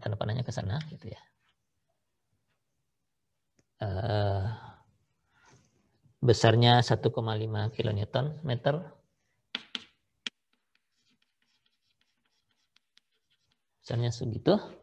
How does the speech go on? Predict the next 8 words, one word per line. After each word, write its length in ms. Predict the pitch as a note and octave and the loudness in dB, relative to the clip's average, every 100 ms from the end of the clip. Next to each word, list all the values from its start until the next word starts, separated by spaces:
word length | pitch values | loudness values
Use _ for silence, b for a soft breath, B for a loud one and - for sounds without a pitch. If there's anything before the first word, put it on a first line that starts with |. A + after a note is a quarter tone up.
| _ _ _ _ b b b b b b _ _ _ _ _ - | _ _ _ _ b b b b b b _ _ _ _ _ -2
Eh, 560 | A2+ G#2+ G#2 G2+ G#2 G#2 | 0 2 4 4 4 6
dimensinya 720 | B2 B2 B2 C3 C3+ C3+ C3 | 6 8 6 6 6 8 6
diketahui 720 | B2+ B2 B2 - C3 F3 D#3 | 4 4 2 6 4 4 -4
ya, 60 | - | -6
dimensi 400 | C3 A#2 G#2+ C3 | -2 0 0 0
ini 160 | B2+ | 0
semua 240 | C3 A#2+ A#2 | 0 -4 -4
diketahui. 560 | A#2 A2+ G#2+ A2+ C3+ | -4 -4 -4 -2 -4